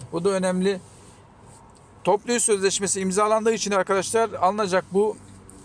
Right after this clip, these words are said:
farklar, geriye dönük farklar arkadaşlar yüzde yirmi yedilik vergi dilimine girmeden olacak. Bilginiz olsun, yüzde yirmi yedilik vergi diliminde olacak bu maaş zamları. Bilginiz olsun, sendika yüzde yirmi yedilik vergi dilimine girmeden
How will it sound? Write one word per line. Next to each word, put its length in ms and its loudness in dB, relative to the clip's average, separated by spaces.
farklar, 420 2
geriye 320 4
dönük 200 0
farklar 340 0
arkadaşlar 380 0
yüzde 280 2
yirmi 200 2
yedilik 300 -2
vergi 220 2
dilimine 240 0
girmeden 440 0
olacak. 380 0
Bilginiz 260 -4
olsun, 220 0
yüzde 280 -2
yirmi 200 0
yedilik 240 -2
vergi 260 -2
diliminde 400 -2
olacak 380 0
bu 60 -6
maaş 260 2
zamları. 500 0
Bilginiz 360 -2
olsun, 440 0
sendika 560 -2
yüzde 300 -2
yirmi 240 2
yedilik 300 0
vergi 260 0
dilimine 400 0
girmeden 500 0